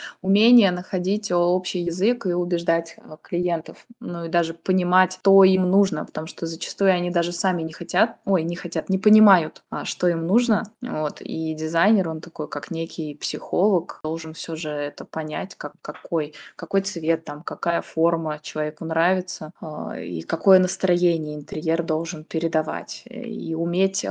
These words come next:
преподносить эти решения тоже важно, потому что иногда клиент, э, изначально может не принять это решение и там сто-пятьсот правок сделает, и в конце только придет, э, как раз вот к тому первоначальному решению, который был.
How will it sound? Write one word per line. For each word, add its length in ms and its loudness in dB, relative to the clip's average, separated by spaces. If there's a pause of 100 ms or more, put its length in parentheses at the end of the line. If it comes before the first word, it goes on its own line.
преподносить 720 0
эти 160 -4
решения 540 0
тоже 360 -2
важно, 580 -2
потому 200 -6
что 200 -8
иногда 300 2
клиент, 640 -4 (120)
э, 40 -8 (240)
изначально 540 -2
может 340 -4
не 80 -6
принять 460 2
это 160 -2
решение 600 -4
и 200 -12
там 300 -8
сто-пятьсот 600 2
правок 520 6
сделает, 640 6
и 100 0
в 60 -2
конце 400 8
только 300 4
придет, 560 2
э, 320 0
как 200 -6
раз 280 0
вот 140 -8
к 180 -18
тому 420 6 (220)
первоначальному 840 4
решению, 540 2
который 380 -4
был. 340 0